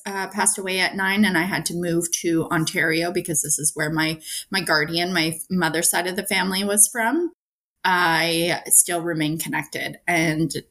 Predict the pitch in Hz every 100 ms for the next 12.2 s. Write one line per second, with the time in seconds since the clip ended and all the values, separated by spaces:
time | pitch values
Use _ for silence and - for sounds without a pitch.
0 | _ 165 175 165 165 165 165 165 165 165
1 | 170 170 - 160 - 170 170 175 175 180
2 | 170 165 170 - - - - 180 185 185
3 | 175 165 170 - 185 160 - 196 190 190
4 | 196 190 185 175 170 170 160 185 180 175
5 | 175 170 165 170 160 165 170 - 170 165
6 | 170 165 165 185 170 220 254 254 262 226
7 | - 190 190 190 185 - - - - 202
8 | 196 196 196 185 - 180 175 180 170 156
9 | 170 165 170 175 151 151 - 160 - -
10 | - _ _ _ _ _ _ 185 208 254
11 | 233 220 269 311 220 220 240 190 185 247
12 | 247 -